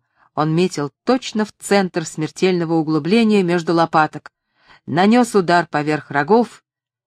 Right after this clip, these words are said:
и все это время, низко опустив левую руку,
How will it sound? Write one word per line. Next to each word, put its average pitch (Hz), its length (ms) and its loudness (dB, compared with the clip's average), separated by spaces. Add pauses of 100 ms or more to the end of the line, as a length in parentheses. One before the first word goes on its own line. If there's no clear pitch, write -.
(220)
и 160 80 -8
все - 240 -2
это 202 160 -2
время, 185 300 0
низко 170 400 -4
опустив 160 520 -8
левую 160 420 0
руку, 196 380 2